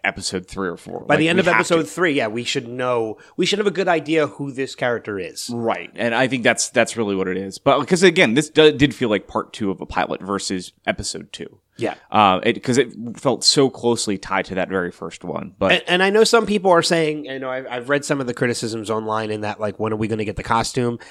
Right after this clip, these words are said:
Speaker 2: I think that comes next week, right?
Speaker 1: Yeah, it's episode th-, it's, well,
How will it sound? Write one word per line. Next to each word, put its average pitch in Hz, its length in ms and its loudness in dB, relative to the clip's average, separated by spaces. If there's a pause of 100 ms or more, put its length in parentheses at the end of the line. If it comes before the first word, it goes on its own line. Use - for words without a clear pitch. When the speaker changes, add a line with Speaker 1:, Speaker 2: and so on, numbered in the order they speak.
(120)
Speaker 2:
I - 40 -4
think 208 120 0
that 160 100 4
comes 139 220 -2
next 127 320 -2
week, 180 280 0
right? 104 220 -4 (100)
Speaker 1:
Yeah, 120 220 6
it's 95 220 -2
episode 104 340 -6
th-, 127 160 0
it's, 123 220 -2
well, 110 320 2